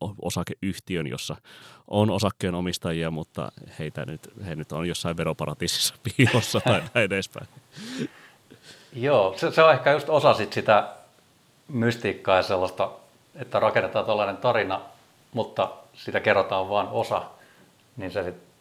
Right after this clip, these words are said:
Speaker 2: sit ainakin itseä kiinnostaa tosi paljon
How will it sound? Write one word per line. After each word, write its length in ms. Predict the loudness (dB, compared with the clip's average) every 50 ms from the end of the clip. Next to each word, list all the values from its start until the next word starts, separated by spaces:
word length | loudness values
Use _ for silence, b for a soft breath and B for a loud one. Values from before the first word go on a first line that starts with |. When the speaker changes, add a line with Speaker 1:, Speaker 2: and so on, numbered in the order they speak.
| _ _ _ _ -20
Speaker 2:
sit 100 | -20 -20 -20 _ -18 -10 -8
ainakin 580 | -6 -6 -6 -6 -8 -6 -8 -8 -10 -12 -20 _ _ _ _ _ -12
itseä 260 | -10 -6 -2 -2 -2
kiinnostaa 460 | -2 -2 -4 -2 -4 -4 -2 -2 -2
tosi 220 | 0 0 -2 -2 0
paljon 420 | 2 4 4 4 4 0 -2 -6